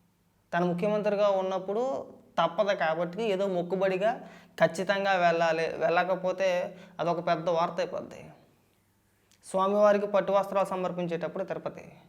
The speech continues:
వెంకటేశ్వర స్వామివారికి పట్టు వస్త్రాలు సమర్పించేటప్పుడు కుటుంబ సమేతంగా, సతీ సమేతంగా, భార్యాభర్తలు ఇద్దరూ కలిసి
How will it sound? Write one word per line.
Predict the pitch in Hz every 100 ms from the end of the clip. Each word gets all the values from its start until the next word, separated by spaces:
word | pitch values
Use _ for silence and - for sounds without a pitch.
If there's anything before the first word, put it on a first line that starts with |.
| _ _ _ -
వెంకటేశ్వర | 143 156 180 180 175
స్వామివారికి | 170 156 147 139 165
పట్టు | 208 165 175
వస్త్రాలు | 175 175 175
సమర్పించేటప్పుడు | 175 165 165 147 135 151 208 277 - - _
కుటుంబ | 175 202 196
సమేతంగా, | 180 151 139 127 143 156 -
సతీ | 180 180
సమేతంగా, | 202 151 143 135 123 135 - - - - -
భార్యాభర్తలు | 160 156 180 175 180 175 151
ఇద్దరూ | 139 165 170 165 175
కలిసి | 123 143 277